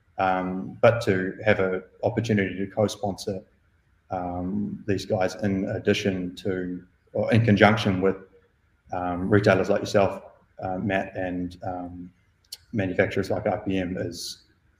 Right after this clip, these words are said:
a real pleasure. So, um, and it's nice for us to have a, you know, a, a link, um,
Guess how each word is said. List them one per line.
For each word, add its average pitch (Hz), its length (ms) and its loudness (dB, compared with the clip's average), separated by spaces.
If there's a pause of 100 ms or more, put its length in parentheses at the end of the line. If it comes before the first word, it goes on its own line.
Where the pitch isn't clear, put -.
(360)
a 107 80 2
real 95 180 2
pleasure. 92 340 0
So, 95 400 -2 (760)
um, 87 540 -6 (500)
and 107 120 6
it's 98 140 6
nice 110 240 8
for 101 160 2
us 98 140 4
to 95 100 2
have 95 180 4
a, 92 380 0 (120)
you 113 80 -4
know, 98 280 -4
a, 98 180 -2
a 107 80 2
link, 110 380 6 (540)
um, 92 540 -4